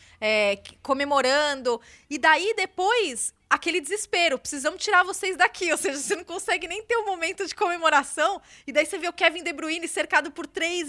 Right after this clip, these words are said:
stewards e polícia, e daí a polícia foi lá, montou um cordão, né, em volta das duas áreas técnicas, e eu fico imaginando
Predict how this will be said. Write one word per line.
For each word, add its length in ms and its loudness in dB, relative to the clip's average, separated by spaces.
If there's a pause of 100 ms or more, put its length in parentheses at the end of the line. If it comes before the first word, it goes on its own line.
stewards 540 -2
e 60 -4
polícia, 500 -6
e 20 -12
daí 140 0
a 80 0
polícia 380 -6
foi 160 -6
lá, 180 4 (140)
montou 380 -8
um 40 -14
cordão, 580 -2
né, 220 -4 (300)
em 100 -8
volta 340 0
das 200 -4
duas 260 -2
áreas 300 -2
técnicas, 720 -4 (400)
e 60 -2
eu 60 0
fico 200 -2
imaginando 500 -4